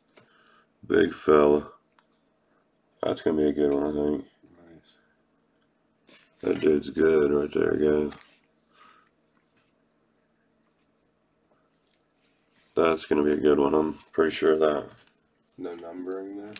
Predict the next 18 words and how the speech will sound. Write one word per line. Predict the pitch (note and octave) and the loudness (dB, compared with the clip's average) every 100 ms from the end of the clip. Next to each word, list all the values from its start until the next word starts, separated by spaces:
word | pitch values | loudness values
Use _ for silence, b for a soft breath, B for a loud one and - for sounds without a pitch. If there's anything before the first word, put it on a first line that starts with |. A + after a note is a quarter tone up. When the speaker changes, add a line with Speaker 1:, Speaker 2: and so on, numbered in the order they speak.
| - - | -20 -12
Speaker 1:
No | F2 F2+ E2 E2+ | 0 4 4 6
number | F#2+ F#2 E2+ | 4 6 6
on | D#2+ D#2 | 6 4
it, | D2 | 2
but | D2 D#2 D#2+ - _ _ b b b b b b b b b _ _ _ _ _ - | 2 0 0 -10 _ _ b b b b b b b b b _ _ _ _ _ -4
he's | E2+ D#2+ | -2 0
a | D2 | -2
stud. | - - D2 D2+ D2+ - | -4 2 4 4 0 -2
He's, | F2 E2 | -4 0
his | D#2+ D#2+ D#2+ | 0 0 4
dad | D#2+ E2 E2 | 4 6 4
was | E2 | 2
a | D#2+ | 0
stud, | - F#2 F#2 F2 D#2+ | -2 2 4 4 2
and | D#2 | 0
he's | D#2 D2+ C#2+ | -4 -4 -8
a | |
stud. | - - D2+ D2 D2 | -14 -6 -2 -2 -6